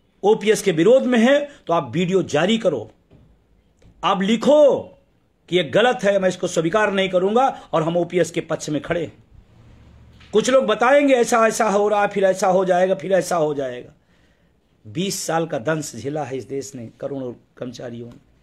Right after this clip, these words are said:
उस समय भी कुछ लोगों ने गलतियां की थी। सरकार से आपको जितनी पीड़ा है, अगर आपका नेतृत्व और आपका संगठन यूपीएस की तरफदारी करेगा,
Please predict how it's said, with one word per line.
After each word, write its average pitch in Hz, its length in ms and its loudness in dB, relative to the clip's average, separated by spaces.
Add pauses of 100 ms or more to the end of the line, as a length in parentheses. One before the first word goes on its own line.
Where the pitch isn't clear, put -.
(1000)
उस 135 160 -8
समय 156 220 -4
भी 151 100 -4
कुछ 147 220 -12
लोगों 139 240 -6
ने 139 100 -6
गलतियां 123 440 -8
की 120 140 -14
थी। 117 240 -18 (4000)
सरकार 180 540 -2
से 185 140 -4
आपको 160 320 -2
जितनी 147 460 -6 (400)
पीड़ा 156 240 0
है, 233 400 0 (300)
अगर 143 220 0
आपका 139 580 -4 (400)
नेतृत्व 147 460 -6
और 135 100 -2
आपका 131 260 -6
संगठन 160 680 -6 (220)
यूपीएस 143 360 -6
की - 100 -12
तरफदारी 202 560 0
करेगा, 139 500 -2